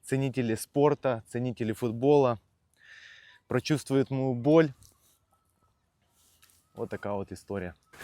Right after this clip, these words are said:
Да, як би ви поступили на моєму місці? Сказали б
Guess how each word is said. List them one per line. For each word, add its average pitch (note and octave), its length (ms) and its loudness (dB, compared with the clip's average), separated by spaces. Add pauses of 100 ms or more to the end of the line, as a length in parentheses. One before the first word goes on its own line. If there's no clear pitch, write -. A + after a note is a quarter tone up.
(120)
Да, D3+ 400 6
як F3 220 4
би F#3+ 100 2
ви F3 140 6
поступили C3+ 520 4
на C3 100 2
моєму C3 220 -2
місці? A2+ 320 -4
Сказали C#3 460 4
б A#2 60 0